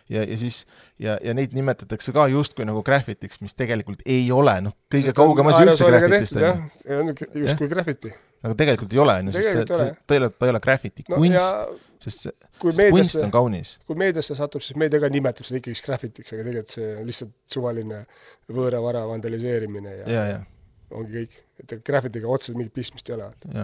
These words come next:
Speaker 1: just, jah. Äh, kas, äh, kas sul on ka mingi siuke sotsiaalne või poliitiline sõnum, mida sa üritad oma töödesse sisse panna?
Speaker 2: Ei
Speaker 1: Edasi
Speaker 2: ole
Speaker 1: anda?
Speaker 2: midagi. Ei, ei,
Speaker 1: Ei.
Speaker 2: ei.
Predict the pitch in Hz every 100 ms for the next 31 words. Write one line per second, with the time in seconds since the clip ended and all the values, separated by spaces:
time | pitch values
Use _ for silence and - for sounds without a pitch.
0 | 104 104 - 107 _ - - - - 127
1 | 117 - 135 - 131 117 110 90 - -
2 | - - 147 151 139 139 120 117 - 107
3 | 117 - 135 135 104 101 98 120 117 120
4 | 110 101 101 - 143 131 90 92 95 98
5 | 95 92 95 95 95 95 95 95 92 95
6 | 90 98 - 92 - - 92 92 135 117
7 | 107 95 92 92 - - - - 107 -
8 | - 117 - 117 101 - 113